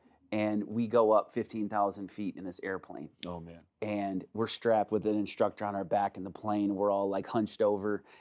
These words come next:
Speaker 1: And all of a sudden, the door, you know, swings open. And this huge gust of wind. And I'm just like, "What are we doing?"
Speaker 2: Yeah, what are we doing?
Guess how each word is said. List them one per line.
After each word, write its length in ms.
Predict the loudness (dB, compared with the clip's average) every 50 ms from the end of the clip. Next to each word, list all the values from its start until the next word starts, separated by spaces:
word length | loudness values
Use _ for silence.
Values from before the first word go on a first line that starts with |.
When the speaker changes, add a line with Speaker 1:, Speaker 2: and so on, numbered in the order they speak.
| -6
Speaker 1:
And 120 | -2 2 4
all 80 | 4
of 60 | 4 4
a 40 |
sudden, 260 | 2 2 2 2 2 0
the 60 | -4
door, 360 | -4 -4 -2 0 0 0 -2 -4 -12 _ _ _ -12
you 120 | -10 -8 -8
know, 120 | -8 -8
swings 420 | -8 -8 -4 -4 -2 -4 -4 -4 -4
open. 380 | -4 -4 -4 -8 -14 -16 -18 _ _ _ _ _ _ _ _ _ _
And 120 | -6 -2 -2
this 180 | -2 -2 -4 -6 -12 -18 -14 -10 0
huge 300 | 4 6 6 6 4 4
gust 340 | 4 4 4 4 4 -2 -4
of 80 | -4 -4
wind. 340 | -2 -2 -2 0 0 -2 -4 -4
And 80 | -6
I'm 100 | -6 -8
just 200 | -8 -10 -10 -12
like, 100 | -12 -14
"What 240 | -14 -8 -8 -4 -4
are 60 | -4
we 120 | -6 -6 -12 -18
doing?" 200 | -20 -20 -18 -12 -6
Speaker 2:
Yeah, 160 | -4 -2 -2
what 180 | -2 -4 -4 -4
are 40 | -6
we 120 | -6 -8
doing? 240 | -8 -10 -10 -10